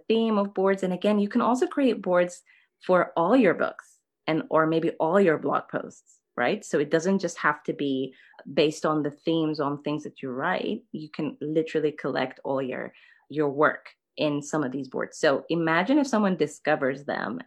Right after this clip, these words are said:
and they really like what's in there, right? You're gonna create fans. So you wanna include keywords in there. You also wanna include keywords in your pin description, okay? Now, the place where you go and find keywords,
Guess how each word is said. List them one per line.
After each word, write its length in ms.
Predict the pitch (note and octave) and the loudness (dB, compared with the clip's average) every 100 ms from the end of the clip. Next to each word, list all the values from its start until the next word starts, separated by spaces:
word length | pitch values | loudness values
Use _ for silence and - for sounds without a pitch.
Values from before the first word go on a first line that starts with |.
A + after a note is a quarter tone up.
| - | -6
and 180 | C#3 C3+ | -4 -2
they 140 | C3+ | -2
really 300 | B2+ C#3 C#3+ | -2 -2 -2
like 240 | C#3 C3+ | -2 -6
what's 180 | C3 C3 | -8 -10
in 160 | C3 B2+ | -6 -6
there, 320 | G#2 - - _ | -6 -8 -12 _
right? 320 | - C3 B3+ - | -4 -2 -2 -4
You're 100 | D#3 | -4
gonna 180 | F3+ | -2
create 360 | A3 - D3+ - | -4 -4 -6 -4
fans. 360 | B2 - - - - - - _ | -6 -6 -10 -16 -20 -20 -20 _
So 360 | - G3+ G3 - _ _ _ _ _ | 4 4 4 -4 _ _ _ _ _
you 100 | D3+ | 0
wanna 140 | E3 | 2
include 320 | G3+ G3+ G#3+ | 2 4 2
keywords 340 | G#3 G3 F3+ F3+ | 4 2 2 0
in 240 | - F3+ A3 | -2 2 4
there. 420 | G3+ G#2+ E3+ B3+ - _ _ | 2 2 0 -2 -6 _ _
You 120 | E3+ | 0
also 340 | E3+ G#3 C4+ | 4 4 4
wanna 180 | C#4 D4+ | 4 6
include 480 | C4+ B3+ G#3+ G#3+ - | 4 2 2 2 2
keywords 520 | - A3+ G3+ F3 E3+ - - | -2 0 4 4 2 -4 -2
in 340 | F#3 F#3 F3+ _ | 0 0 -2 _
your 560 | E3 E3+ E3+ E3 D#3+ - | -6 2 4 4 2 -6
pin 340 | - F#3 F3+ | -4 0 0
description, 720 | E3+ E3 - D3+ - - - _ _ _ _ _ | 0 -4 -4 -8 -6 -10 -10 _ _ _ _ _
okay? 340 | - C#3+ F3 G#3 - - _ _ _ | -6 -2 -2 -4 -20 -20 _ _ _
Now, 200 | F#3 F3+ | 2 4
the 100 | F3 | 4
place 440 | F#3 - A#3+ D4+ D4 | 2 4 4 4 4
where 100 | C4+ | 4
you 120 | B3+ | 4
go 180 | G#3 A3 | 4 4
and 140 | G#3+ | 2
find 260 | G#3+ F3 E3 | 0 0 -2
keywords, 500 | - F3+ G3 A#3+ | -2 0 4 2